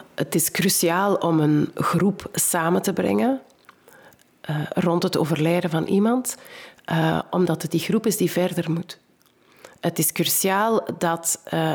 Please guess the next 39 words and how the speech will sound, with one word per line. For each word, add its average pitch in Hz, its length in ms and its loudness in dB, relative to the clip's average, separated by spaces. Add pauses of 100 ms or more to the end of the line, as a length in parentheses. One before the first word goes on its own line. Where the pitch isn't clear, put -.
de 156 100 -2
ene 202 340 2
de - 100 -4
andere 180 380 0
draagt 156 720 -4 (420)
en 160 260 0
weet, 214 600 0
eh, 160 280 0 (140)
wat 180 180 -2
de - 100 -4
andere 175 320 0
te, - 360 -6
te 170 160 0
dragen 165 440 0
heeft 180 560 0
aan 147 220 -6
verlies. 147 560 -10
Het - 160 -6
is - 160 -2
cruciaal 196 640 0
dat 190 180 -2
er 170 180 -2
een, 160 320 0
eh, 151 200 -2 (360)
collega 190 560 0
op 160 160 -4
rij 156 240 -2
negen 156 500 0
kan 208 220 -4
zitten 269 360 -4 (300)
in 180 120 -4
een 175 120 -2
hoogstpersoonlijk 160 960 -4
afscheid, 233 580 -4 (260)
omdat 180 320 0
die 160 120 -8
collega 208 460 0
gaat 165 240 -4
weten 208 460 -2